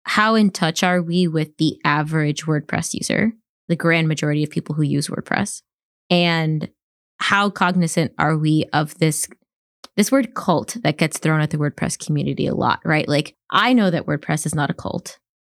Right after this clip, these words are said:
but we have some culty qualities. And, um, at the very beginning, Matt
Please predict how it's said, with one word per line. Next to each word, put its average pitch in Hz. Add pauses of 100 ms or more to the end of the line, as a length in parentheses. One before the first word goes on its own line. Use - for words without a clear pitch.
(160)
but 185 (280)
we 302
have 185
some -
culty 160
qualities. - (460)
And, 170
um, 151 (500)
at 180
the 185
very 185
beginning, 175
Matt 160